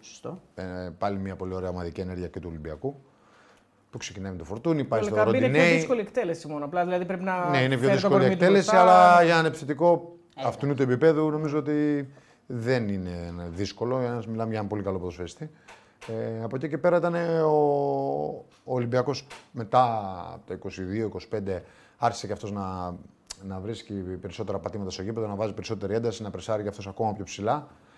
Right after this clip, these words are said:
Speaker 2: Ε, να βγαίνει δηλαδή στο γήπεδο πολύ πιο ψηλά, να πρεσάρει την αεκ, εκεί της δημιούργησε πάρα πολλές δυσκολίες, πήρε τον έλεγχο του αγώνα, ε, άρχισε να έχει ένταση στο παιχνίδι του, είναι καλή ομάδα. Αυτό που σκεφτόμουν είναι ότι αν ήμουν Ολυμπιακός θα προτιμούσα να πάρω αυτήν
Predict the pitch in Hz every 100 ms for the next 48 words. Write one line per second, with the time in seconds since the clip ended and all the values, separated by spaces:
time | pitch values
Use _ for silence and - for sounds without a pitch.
0 | _ _ 113 98 98 98 101 123 110 98
1 | 92 95 101 95 90 101 101 - 101 92
2 | 92 101 92 90 143 135 104 120 107 110
3 | 107 101 92 101 92 87 - 92 110 127
4 | - 127 107 104 95 95 95 127 185 180
5 | - _ _ _ _ _ - 110 110 123
6 | 120 110 104 113 107 98 95 90 143 156
7 | 147 135 113 113 101 95 131 143 _ _
8 | _ _ _ _ _ - - 113 - 104
9 | - 113 110 110 101 101 98 98 95 95
10 | 95 - _ 104 120 117 104 95 101 123
11 | 110 92 101 107 117 110 90 95 90